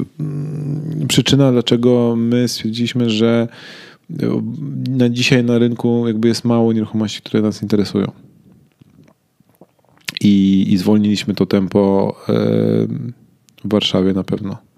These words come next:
Nie mówię, że, że każdy będzie miał tak samo, ale n-, nasza analiza wykazała, że lepiej jest kupować,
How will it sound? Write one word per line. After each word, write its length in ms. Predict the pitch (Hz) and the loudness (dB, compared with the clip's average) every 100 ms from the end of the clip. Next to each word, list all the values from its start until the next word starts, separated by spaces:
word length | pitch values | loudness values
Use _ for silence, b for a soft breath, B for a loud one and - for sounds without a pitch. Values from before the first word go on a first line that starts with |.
| B B B B B B B B _ | B B B B B B B B _
Nie 120 | 120 123 | 2 4
mówię, 260 | 139 127 | 6 4
że, 500 | 110 113 113 107 110 - - - _ | 4 4 4 2 0 -4 -8 -12 _
że 200 | 123 107 | -2 0
każdy 260 | 107 110 107 | 2 2 4
będzie 180 | 104 104 | 2 0
miał 100 | 104 | 0
tak 160 | 113 | -2
samo, 360 | - 175 185 156 | 0 0 2 0
ale 220 | 143 131 123 123 B B B - | 0 0 -2 -6 B B B -10
n-, 340 | 131 120 - - - - | -6 -6 -8 -14 -16 -6
nasza 320 | 113 110 - | -2 0 0
analiza 320 | 107 107 110 | 0 2 2
wykazała, 640 | 101 101 107 98 101 104 101 | 0 0 2 2 2 2 0
że 120 | 98 | 2
lepiej 320 | 104 104 107 | 2 2 2
jest 180 | 104 95 | 2 -2
kupować, 580 | - - 107 104 98 | -6 -2 2 2 -2